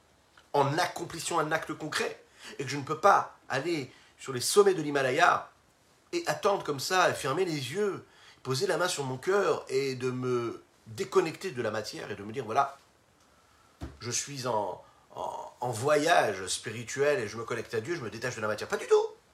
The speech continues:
On doit vivre ici-bas, dans un monde matériel, physique.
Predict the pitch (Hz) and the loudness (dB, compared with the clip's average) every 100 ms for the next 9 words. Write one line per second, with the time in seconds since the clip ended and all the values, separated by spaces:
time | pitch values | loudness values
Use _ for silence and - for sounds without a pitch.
0 | _ _ - 135 131 170 147 156 131 - | _ _ -12 -6 2 2 2 -2 -6 -6
1 | - 196 226 165 104 90 131 110 104 123 | -8 0 0 2 -2 -8 -8 -6 -6 -6
2 | 123 92 - 104 - | -6 -10 -12 -12 -16